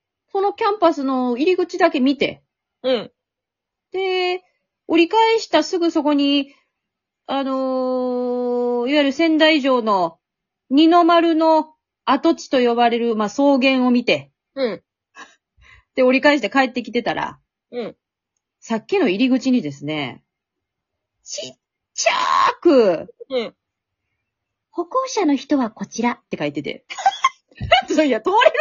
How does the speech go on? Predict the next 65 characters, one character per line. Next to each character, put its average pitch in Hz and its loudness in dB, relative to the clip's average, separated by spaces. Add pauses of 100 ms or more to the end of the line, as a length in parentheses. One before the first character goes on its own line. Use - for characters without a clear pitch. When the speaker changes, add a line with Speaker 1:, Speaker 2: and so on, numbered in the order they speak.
(100)
Speaker 1:
ん - -10
か 302 0
い - -8
み - -16
た - -12
い - -14
な。 240 -10
<laughs> - -20 (3500)
そ - -6
ん 440 0
な 453 -6
こ 539 -2 (440)
と - 2
あ 233 2
る 269 2
と 277 0
思 233 0
っ - -12
て、 175 -2 (400)
全 269 0 (400)
く 480 2
見 294 0
え 294 2
な 311 0
い 262 -2
位 - -6
置 233 -8
に 214 -4
書 214 0
い 190 -2
て - -20
た、 202 -4 (340)
て 269 0
た 214 2
ん 170 -8
で 156 -10
す 175 -8
よ。 156 -2
逆 359 4
じ - 4
ゃ 269 6
な 233 0
い - -10
と 196 -8
見 180 -4
え 185 -4
な 202 -2
い 190 -4
よ 165 -4
う 147 -10
な。 151 -8 (1120)
い 247 4
や 370 8
い 320 4
や、 220 0
い 277 -2
け - 4
る 622 8 (200)
ん - -2
か 320 4
い 226 -2
と 214 -2
思 185 -6
っ 131 -20
て、 170 -2